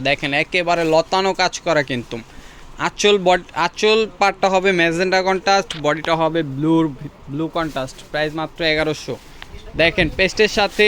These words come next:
রয়্যাল ব্লু কালার কন্ট্রাস্ট, প্রাইস কিন্তু মাত্র এগারোশো টাকা। এই যে হাওয়াই মিঠাই কালার চলে আসছে কিন্তু, প্রাইস কিন্তু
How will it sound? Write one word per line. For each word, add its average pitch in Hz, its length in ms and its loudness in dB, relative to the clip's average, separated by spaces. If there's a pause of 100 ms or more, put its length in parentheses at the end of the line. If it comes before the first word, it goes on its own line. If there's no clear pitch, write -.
(120)
রয়্যাল 175 280 2 (120)
ব্লু 180 200 0
কালার 180 280 2
কন্ট্রাস্ট, 131 400 -4 (180)
প্রাইস 165 240 0 (100)
কিন্তু 180 220 -8 (160)
মাত্র - 320 -4 (460)
এগারোশো 165 480 -2
টাকা। 117 160 -4 (240)
এই 220 160 4
যে 196 160 6
হাওয়াই 220 340 4
মিঠাই 240 240 2
কালার 226 280 2 (100)
চলে 226 220 2
আসছে - 200 -4 (100)
কিন্তু, 202 240 -2 (240)
প্রাইস 208 240 2 (100)
কিন্তু 226 220 -4